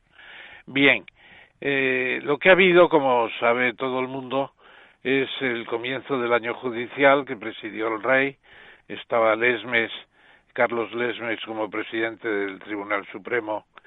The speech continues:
y marcó las pautas de algunas cosas, luego lo veremos. Y Dolores, eh, Delgado, la fiscal general, en su intervención dijo que estaba preparando unas instrucciones para los fita-, fiscales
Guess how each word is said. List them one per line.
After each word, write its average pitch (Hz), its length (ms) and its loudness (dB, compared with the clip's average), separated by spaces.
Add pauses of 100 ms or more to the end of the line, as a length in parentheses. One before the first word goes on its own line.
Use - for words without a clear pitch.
(400)
y 113 140 -14
marcó 110 360 -6
las 101 220 -4
pautas 113 420 -2
de 98 120 -6
algunas 95 380 -8
cosas, 117 360 -10
luego 98 220 -10
lo 101 100 -8
veremos. 107 420 -10 (600)
Y 135 640 0
Dolores, 143 540 2 (180)
eh, 139 420 -4
Delgado, 139 520 4
la 107 320 -2
fiscal 120 420 -8
general, 127 460 -2 (460)
en 117 180 -8
su 135 80 -8
intervención 123 840 -4
dijo 131 460 -4 (440)
que 127 120 -6
estaba 143 360 2
preparando 135 680 2
unas 123 320 -4
instrucciones 120 760 -6 (540)
para 123 240 4
los 117 160 -2
fita-, 123 400 -2 (140)
fiscales 127 520 0